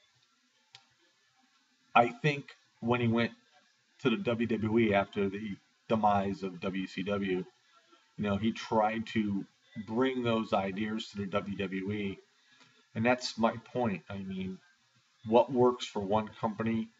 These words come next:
doesn't always work for another. And really, in my opinion, you need to come up with something new, something fresh. Uh, but, you know, by bringing back something that may have worked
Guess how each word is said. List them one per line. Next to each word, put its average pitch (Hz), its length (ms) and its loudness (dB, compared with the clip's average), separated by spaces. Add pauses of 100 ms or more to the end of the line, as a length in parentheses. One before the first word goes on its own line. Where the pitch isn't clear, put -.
(380)
doesn't 110 320 2
always 104 280 -4
work 107 300 -4
for 110 200 -2
another. 104 420 -2 (800)
And 98 500 -2
really, 113 600 2 (800)
in 113 140 -2
my 123 220 6
opinion, 95 440 -2 (1040)
you 135 100 0
need 113 220 0
to - 60 -10
come 107 200 -6
up - 160 -2
with 165 140 -16
something 98 420 -6
new, 202 280 -4
something - 440 -6
fresh. - 640 -2 (540)
Uh, 71 260 -4 (600)
but, - 120 2 (480)
you 143 120 0
know, 104 100 0
by 101 260 4
bringing 107 500 -2
back 104 360 4
something 101 460 -2
that 92 200 -4 (880)
may 123 240 6
have 110 160 6
worked 104 480 0